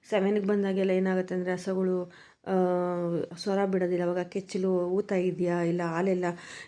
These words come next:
ಆ, ಇದಾಗಿ ಡ್ರೈ ಥರ ಆಗಿದೆಯಾ, ನಾವು ಹಾಲು ಕರ್ದಾದ್ಮೇಲೆ ಕೆಚ್ಚಲು ಅನ್ನೋದನ್ನೆಲ್ಲ ನೋಡ್ಕೊಬೇಕಾಗತ್ತೆ.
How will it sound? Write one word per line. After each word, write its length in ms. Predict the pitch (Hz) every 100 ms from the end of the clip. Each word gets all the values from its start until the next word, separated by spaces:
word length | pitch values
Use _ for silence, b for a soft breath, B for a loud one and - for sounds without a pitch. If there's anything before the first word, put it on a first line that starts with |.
| - 185 180
ಆ, 40 |
ಇದಾಗಿ 320 | 175 175 190
ಡ್ರೈ 300 | 170 180 190
ಥರ 200 | 190 190
ಆಗಿದೆಯಾ, 640 | 185 170 165 175 175 170 170
ನಾವು 180 | 165 160
ಹಾಲು 220 | 160 170
ಕರ್ದಾದ್ಮೇಲೆ 720 | 180 170 170 170 175 170 170
ಕೆಚ್ಚಲು 500 | 170 170 - 175 170
ಅನ್ನೋದನ್ನೆಲ್ಲ 460 | 175 208 269 262 226
ನೋಡ್ಕೊಬೇಕಾಗತ್ತೆ. 920 | 202 180 185 175 165 165 147 - -